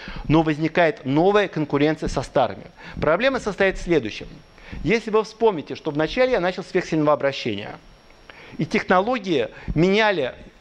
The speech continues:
э, улучшали именно вексельное обращение, не получая широкого распространения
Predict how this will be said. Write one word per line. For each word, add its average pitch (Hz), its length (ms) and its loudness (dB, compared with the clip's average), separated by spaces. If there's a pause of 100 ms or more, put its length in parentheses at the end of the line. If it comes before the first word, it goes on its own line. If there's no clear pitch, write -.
(440)
э, - 60 0
улучшали 180 720 2
именно 233 420 0
вексельное 165 500 0
обращение, 175 520 0
не 156 100 4
получая 170 540 2
широкого 170 500 0
распространения 165 840 0